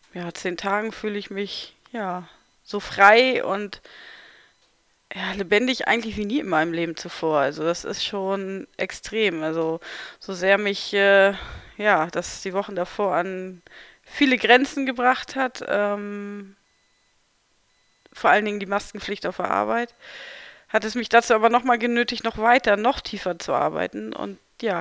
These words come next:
genau das hat wieder dafür gesorgt, dass es mir viel, viel besser geht. Und ja, das ist, ja, einfach der Weg der letzten Jahre, den ich gegangen bin, dass ich immer wieder, wenn ich an solche Punkte gekommen bin, einfach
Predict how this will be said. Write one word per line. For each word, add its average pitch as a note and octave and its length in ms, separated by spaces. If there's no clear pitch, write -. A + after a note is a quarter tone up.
genau F#3+ 260
das G3 300
hat G3+ 140
wieder G3 180
dafür G3 300
gesorgt, F#3+ 400
dass F#3 100
es F#3 160
mir F#3+ 240
viel, G#3+ 460
viel F#3 380
besser F3+ 320
geht. D#3+ 300
Und F3+ 340
ja, G3 240
das - 260
ist, - 580
ja, B3 180
einfach G3 460
der G#3+ 180
Weg A#3 260
der A3 80
letzten A3+ 340
Jahre, G#3 460
den A#3 120
ich A3+ 120
gegangen G#3+ 460
bin, A#3+ 280
dass G3+ 160
ich G#3 140
immer A3 180
wieder, G#3+ 180
wenn G#3+ 100
ich G#3 100
an G3 80
solche G3 240
Punkte A3 340
gekommen G#3 360
bin, G#3 100
einfach G3 460